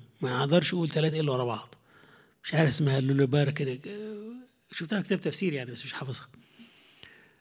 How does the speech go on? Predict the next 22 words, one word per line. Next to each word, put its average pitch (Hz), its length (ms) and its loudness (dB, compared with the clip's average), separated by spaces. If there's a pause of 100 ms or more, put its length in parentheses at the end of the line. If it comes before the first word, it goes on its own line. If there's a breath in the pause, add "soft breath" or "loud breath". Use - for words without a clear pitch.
(400 soft breath)
فبالطريقة 165 640 4
دي 208 280 6
قدروا 180 240 6
يمنعوا 156 440 6
تماما 160 380 6
التجسس 147 580 2
ال-، 120 420 0 (1040 soft breath)
الياباني 135 440 4
عليهم. 117 380 0 (1600)
هي 180 120 4
نفس 202 260 4
الحكاية 165 300 0
حصلت 160 420 4
زمان 160 920 4
من 147 100 2
كذا 151 240 -4
ألف 135 120 -6
سنة. 123 260 -6 (1700)
بس 165 200 4
مش 165 100 6
منع 180 180 6
تجسس. 151 760 4